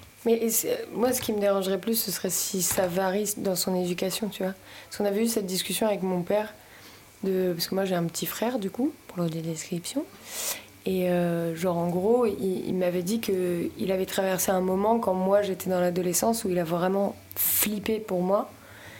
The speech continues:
Et où il m'a pas empêché de sortir, parce que j'ai toujours pu sortir autant que je voulais, aux heures que je voulais, et cetera. Il y avait une vraie relation de confiance qui faisait que, tu vois.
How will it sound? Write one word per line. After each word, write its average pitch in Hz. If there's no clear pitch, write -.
Et 190
où 185
il 190
m'a 175
pas 208
empêché 190
de 185
sortir, 196
parce 233
que 196
j'ai 180
toujours 202
pu 202
sortir 196
autant 190
que 185
je 185
voulais, 185
aux 175
heures 180
que 190
je 170
voulais, 180
et 180
cetera. 190
Il 185
y -
avait 170
une 170
vraie 180
relation 185
de 175
confiance 190
qui -
faisait 165
que, 226
tu 226
vois. 202